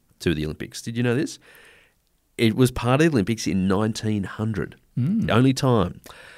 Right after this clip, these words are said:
Speaker 1: So, here's a little bit of trivia for you. Well, I'll, I'll ask you the question. Who is the current, which country is the current cricket Olympic champions? <laughs>
Speaker 2: I'd have to go with England.
Speaker 1: Steve-O, your thoughts?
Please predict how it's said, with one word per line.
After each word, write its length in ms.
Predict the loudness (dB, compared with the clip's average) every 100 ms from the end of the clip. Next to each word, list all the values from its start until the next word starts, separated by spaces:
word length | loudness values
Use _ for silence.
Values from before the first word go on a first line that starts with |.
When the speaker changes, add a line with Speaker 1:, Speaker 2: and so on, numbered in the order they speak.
| -14
Speaker 1:
So, 420 | 0 6 6 6 2
here's 160 | 2 4
a 60 |
little 240 | 2 0 -4 -14 -6
bit 100 | -4
of 100 | -4
trivia 280 | 0 0 0
for 180 | 2 2
you. 60 |
Well, 160 | 4 4
I'll, 120 | 2 0 -4 0
I'll 120 | 0
ask 160 | 0 -4
you 60 |
the 80 | -8
question. 380 | -2 -2 -2 -4
Who 360 | 2 6 8 6
is 220 | 2 -2
the 100 | -6
current, 400 | -6 -2 0 0
which 160 | -4
country 280 | -2 -2 -2
is 80 | -4
the 80 | -6
current 380 | -4 -4 -4 -6 _ -20 _
cricket 340 | -6 -2 0 -2
Olympic 380 | -4 -2 -2 -6
champions? 640 | -4 -4 -4 -8 -4 -2 -2 -4 -18 -20 -10
<laughs> 440 | -10 -10 -20 _ -2
Speaker 2:
I'd 120 | 0
have 140 | 0 2
to 80 |
go 100 | 4
with 100 | 4
England. 380 | 6 6 4 0 -10 -16 -16 -20 -18 -18 -18 -20 -12
Speaker 1:
Steve-O, 280 | 2 6 8
your 140 | 6 4
thoughts? 360 | 2 0 -4